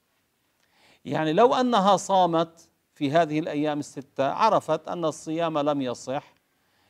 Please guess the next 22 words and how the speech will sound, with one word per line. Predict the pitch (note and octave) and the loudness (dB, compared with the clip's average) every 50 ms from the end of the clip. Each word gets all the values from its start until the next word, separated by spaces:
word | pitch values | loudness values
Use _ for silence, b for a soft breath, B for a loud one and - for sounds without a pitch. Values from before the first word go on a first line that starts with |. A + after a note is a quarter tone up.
| _ _ | _ _
يعني | C3+ C#3 D#3 D3+ D3+ D3+ D#3 D#3+ E3 | -4 0 0 0 0 0 -2 -4 -4
عليها | - - D3 D3 D3 E3 E3+ C#3+ B2 C#3 D3 | -4 -4 -2 0 0 0 -2 -2 -2 -4 -4
قضاء | C#3 - C3 C3 C3+ D3+ D3+ D3+ - - | -4 -4 -6 -2 0 2 0 0 0 -4
هذه | A#2 C#3 C#3 B2+ B2 B2+ | -4 -4 -4 -4 -6 -8
الأيام | C3 C#3 - B2+ B2 B2+ C#3 C#3+ C#3+ C3+ | -6 -6 -6 -6 -4 -4 -2 -2 -2 -2
التي | B2+ B2+ C3+ - - C3 | -4 -4 -6 -6 -8 -12
صامتها | A#2 - C3 B2+ B2 B2 A#2+ A#2 - G#2 A2+ B2+ C#3 - _ _ _ _ _ _ _ _ _ _ _ _ | -12 -8 -6 -6 -4 -6 -6 -10 -12 -12 -10 -10 -10 -12 _ _ _ _ _ _ _ _ _ _ _ _
لأنها | C#3 D#3 D#3+ D#3 D3+ C#3+ C#3 C#3 | -4 -2 -2 -2 -2 -2 -2 -2
كانت | - - C#3+ C#3+ C#3+ C3 - | -2 -2 -2 -2 -2 -6 -8
في | - B2+ | -8 -6
وقت | B2+ C#3 B2+ - _ - | -4 -4 -4 -4 _ -10
الحيض. | A2+ A2 - - A2+ B2 C3 B2+ _ _ _ _ _ _ _ _ _ _ _ _ _ _ _ _ _ _ _ _ | -10 -8 -8 -8 -6 -6 -8 -12 _ _ _ _ _ _ _ _ _ _ _ _ _ _ _ _ _ _ _ _
هلأ | - D3 D#3 - D3+ | -4 -2 -2 -2 -2
الصلوات | E3 - - - G3+ G#3 G#3 A3 A#3+ C4+ C#4+ C#4 B3+ B3 A#3+ - _ _ _ _ _ _ _ _ _ _ | -6 -10 -2 0 2 4 4 4 6 6 4 4 4 0 -2 -6 _ _ _ _ _ _ _ _ _ _
في | _ - D#3+ | _ -2 -2
ضمن | E3 E3 G3+ A#3 A3+ G#3+ | 0 2 0 0 2 0
الستة | F#3+ F3 - - A#3 A3+ - - G#3+ G#3 G#3 - | -2 -2 -2 -6 -6 -4 0 0 0 0 0 -4
أيام | G#3 G#3 G#3 A3 A#3 A#3+ A3+ G#3+ A3 A3+ - _ _ _ _ | -6 -6 0 0 0 0 0 -2 -4 -6 -10 _ _ _ _
ليس | D#3+ G#3+ B3+ B3+ F#3 - G3+ | 0 0 0 0 -2 -2 0
عليها | F3+ E3+ E3+ F3 F3 F3 D3+ D#3+ D#3 | 0 2 2 2 2 2 2 0 0
قضاؤها، | - - C#3+ C#3 C#3+ C#3+ C#3+ - C3 A#2+ A2 B2 C3+ C#3 - - - A3 | 2 0 0 4 4 2 4 2 -2 -6 -4 -4 -6 -6 -6 -2 -2 -2
أما | A#3 A3+ G#3+ G#3 G3+ G#3 G#3+ | -2 0 0 0 0 0 -2